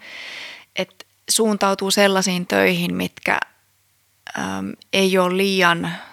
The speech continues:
sellaisia, että sulla on koko aika projekti, projektin perään ja monta projektia kerralla, vaan pääsee ehkä sitten syvemmälle yhteen projektiin kerralla. Ja sit se, että mä oon kyllä tosi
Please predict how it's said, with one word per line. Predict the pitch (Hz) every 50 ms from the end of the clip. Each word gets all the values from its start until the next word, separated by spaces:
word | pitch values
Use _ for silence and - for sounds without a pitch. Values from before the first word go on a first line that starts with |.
| - -
sellaisia, | - - - 208 202 180 175 - 190 -
että | - 190 - -
sulla | 196 185
on | 175 170 - _ _ _ _ _
koko | - 202 202 - 202
aika | 180 175 180
projekti, | - - - 185 175 175 - - - 165 165 _ _ _ _ _ _ - - - - - _ -
projektin | - 175 175 170 175 170 - - - 170 165 165
perään | - 175 170 165 170 160 160 160 165 170
ja | 160 - - - -
monta | 180 180 190 185 175 165
projektia | - - - 170 170 - - - 180 170 165
kerralla, | - 175 170 165 - 170 - - - - - - - - - - - -
vaan | 175 170
pääsee | - 180 175 180 180 - 175 180 - 180
ehkä | 180 - - 175
sitten | 190 175 - - - 185
syvemmälle | - - 214 202 185 190 175 170 170 170 165 170 - - - -
yhteen | 185 185 - - - 175 170 165 -
projektiin | - 170 175 175 - - - 175 170 170 170
kerralla. | - - 175 - - 175 170 170 170 175 - - - - - - - - - - -
Ja | 202
sit | - - 208 - -
se, | - 208 196 202 185
että | - _ - - 185 190 - _ _ _
mä | - 190
oon | 190 185
kyllä | 175 190 185 180
tosi | - 190 185 180